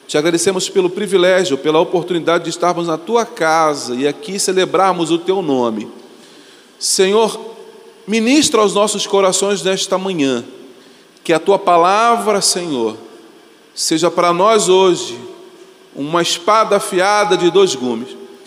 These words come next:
que penetre até a nossa alma, a divisão do nosso espírito, e venha, Senhor, nos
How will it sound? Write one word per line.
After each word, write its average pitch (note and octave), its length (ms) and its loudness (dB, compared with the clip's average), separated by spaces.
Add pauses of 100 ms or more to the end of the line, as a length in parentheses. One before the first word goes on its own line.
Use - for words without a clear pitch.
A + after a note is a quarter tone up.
(320)
que D#3+ 140 -12
penetre G3+ 560 2
até G3 160 2
a F#3+ 60 2
nossa G3 360 2
alma, E3 540 0
a - 20 -8
divisão D#3 460 0
do F#3+ 100 -2
nosso G#3 320 0
espírito, - 580 -10 (640)
e E3+ 120 -4
venha, G3+ 360 4
Senhor, G3+ 1200 0
nos F#3+ 300 -2